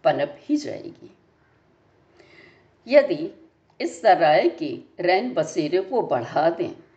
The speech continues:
और वे ही आदतें बरकरार रखें, तो जीवन शांतिपूर्ण हो ही जाएगा। एक प्रयोग करके तो देखें कभी।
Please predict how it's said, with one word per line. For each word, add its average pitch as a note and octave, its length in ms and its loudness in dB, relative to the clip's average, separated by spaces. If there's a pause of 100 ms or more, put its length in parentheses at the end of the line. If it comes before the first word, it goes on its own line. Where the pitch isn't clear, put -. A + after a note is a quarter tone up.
(300)
और D#3 180 4
वे D#3+ 160 -6
ही B3+ 320 2
आदतें E4+ 680 2 (320)
बरकरार E3 840 2
रखें, - 360 -10 (680)
तो E3 100 -4
जीवन C#3+ 560 -6 (340)
शांतिपूर्ण E3+ 1000 0 (420)
हो F#3 140 2
ही F#3 220 6
जाएगा। B2+ 560 -6 (720)
एक D#3 400 -2 (320)
प्रयोग F3 540 0
करके B3 360 -2
तो B3+ 200 -10
देखें A#3 420 -8
कभी। A#3+ 380 -6